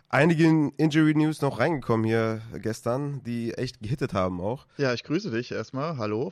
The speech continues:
Speaker 2: auch von meiner Seite. Und ja, ich hab das Spiel tatsächlich nicht live gesehen. Ich bin heute Morgen aufgewacht und dachte mir, "Ach du liebe Zeit, was hat denn da gerappelt?" Also achthundert Millionen Push-Nachrichten und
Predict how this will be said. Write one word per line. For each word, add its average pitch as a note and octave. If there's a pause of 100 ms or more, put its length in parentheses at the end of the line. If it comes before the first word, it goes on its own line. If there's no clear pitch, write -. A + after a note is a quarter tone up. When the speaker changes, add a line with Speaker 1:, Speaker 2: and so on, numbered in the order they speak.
(120)
Speaker 2:
auch A#2
von A#2
meiner G#2+
Seite. B2 (280)
Und -
ja, C#3
ich C#3+
hab D#3
das D3+
Spiel D3+
tatsächlich D3+
nicht D3+
live A2
gesehen. E3+
Ich E3
bin C#3+
heute B2+
Morgen C#3
aufgewacht D3 (160)
und B2+
dachte -
mir, A2+
"Ach A2
du A#2+
liebe C3+
Zeit, G#2+
was A2+
hat A#2+
denn B2+
da A2+
gerappelt?" C3 (200)
Also A#2+ (220)
achthundert C#3+
Millionen C3+
Push-Nachrichten D3
und A#2